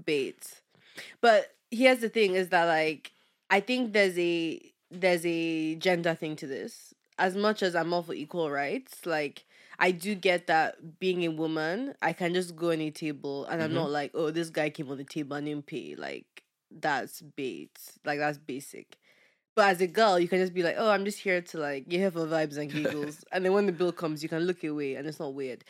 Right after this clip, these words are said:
Speaker 1: But I always, I, one thing about you is that if you're on a table, you do not relax
Speaker 2: Yeah.
Speaker 1: until the, until you've either paid for something
Speaker 2: Yeah.
Speaker 1: Or the person whose table it is knows you're going to pay.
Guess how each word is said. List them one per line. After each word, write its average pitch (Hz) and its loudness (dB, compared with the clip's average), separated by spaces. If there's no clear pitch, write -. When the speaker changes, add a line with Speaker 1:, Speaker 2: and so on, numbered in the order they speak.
Speaker 1:
But 214 6
I 214 10
always, 247 6
I, 202 8
one 226 2
thing 269 4
about 180 4
you 170 0
is 190 -2
that 185 0
if 226 -2
you're 220 4
on 190 2
a 180 0
table, 165 -4
you 180 -6
do 175 -6
not 202 2
relax 165 0
Speaker 2:
Yeah. 202 0
Speaker 1:
until 190 0
the, 185 -2
until 202 0
you've 196 -2
either 196 4
paid 190 -2
for 175 -2
something 160 -4
Speaker 2:
Yeah. 92 -6
Speaker 1:
Or 185 6
the 185 -2
person 220 2
whose 202 0
table 185 0
it 170 0
is 170 -2
knows 175 0
you're 156 0
going 160 -2
to - -14
pay. - -10